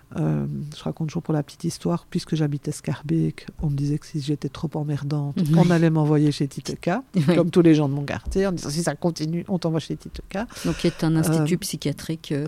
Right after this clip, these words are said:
Speaker 2: établi,
Speaker 1: voilà.
Speaker 2: enfin, qui se trouve à Scarbeck.
Speaker 1: Qui se trouve notamment à Scarbeck, il y en a une
Speaker 2: Oui.
Speaker 1: partie à Jette aussi. Euh, mais c'était,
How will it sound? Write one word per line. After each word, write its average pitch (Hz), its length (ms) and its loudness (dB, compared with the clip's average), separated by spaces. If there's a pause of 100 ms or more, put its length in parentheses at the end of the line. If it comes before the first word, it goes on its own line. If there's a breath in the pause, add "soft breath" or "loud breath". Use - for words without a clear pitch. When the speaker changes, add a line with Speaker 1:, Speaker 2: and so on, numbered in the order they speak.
(120)
Speaker 2:
établi, 190 120 0
Speaker 1:
voilà. 160 280 0
Speaker 2:
enfin, 147 120 -4
qui - 200 -10
se - 100 -8
trouve 170 220 -4
à 156 40 -2
Scarbeck. 135 640 -6 (180)
Speaker 1:
Qui 156 120 -6
se - 80 -10
trouve 151 180 0
notamment 165 400 6
à 147 60 0
Scarbeck, 151 420 0
il 151 80 -6
y 156 40 -2
en 156 100 -2
a 160 60 -2
une 147 100 -2
Speaker 2:
Oui. 165 120 4
Speaker 1:
partie 160 220 0
à 147 100 2
Jette 147 280 0
aussi. 214 440 0 (400 loud breath)
Euh, 175 240 6
mais 170 140 8
c'était, 190 580 6